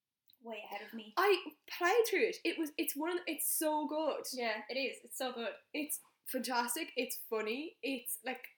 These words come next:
Speaker 2: just bizarre.
Speaker 1: It's also, like, one of those things where if any of you follow us on Instagram, I posted a picture earlier being like, "Lads, I know it's all over town," 'cause, like, do you know when something's advertised so much that it's, like, pushed down your throat and you just don't trust that it's actually good?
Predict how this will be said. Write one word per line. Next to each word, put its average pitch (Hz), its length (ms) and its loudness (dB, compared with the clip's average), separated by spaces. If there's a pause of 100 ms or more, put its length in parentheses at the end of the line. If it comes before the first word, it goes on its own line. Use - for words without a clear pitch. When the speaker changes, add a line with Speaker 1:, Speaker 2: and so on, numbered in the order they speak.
(160)
Speaker 2:
just - 380 -6 (200)
bizarre. 247 560 -2 (320)
Speaker 1:
It's 294 180 0 (100)
also, 311 280 0
like, 349 140 0
one 311 120 -4
of 285 60 -4
those 269 160 -4
things 254 240 -6
where 226 120 -4 (260)
if 240 120 -10 (140)
any 240 140 -2
of 247 60 -6
you 240 100 -8
follow 220 280 -4
us - 140 -12
on 196 100 -10
Instagram, 196 580 -10 (360)
I 196 140 -8
posted 214 300 -8
a - 20 -20
picture 220 300 -10
earlier 190 280 -4
being 196 180 -12
like, 185 180 -8
"Lads, 185 260 -4 (100)
I 190 80 -10
know 190 260 -6
it's 190 120 -10
all 185 180 -4
over 185 160 -8
town," 185 280 -8
'cause, - 140 -16
like, - 80 -12 (500)
do 269 80 -8
you 294 40 -4
know 320 40 0
when 381 80 -4
something's 381 320 -8
advertised 269 560 -4
so 233 100 -4
much 220 220 -8
that - 80 -10
it's, - 80 -12
like, 208 160 -10
pushed 208 220 -12
down 208 120 -10
your 196 100 -12
throat 208 180 -10
and 202 80 -16
you 190 40 -20
just 196 200 -16
don't 196 180 -10
trust - 300 -12
that 180 100 -12
it's - 100 -14
actually 185 420 -14
good? 185 280 -10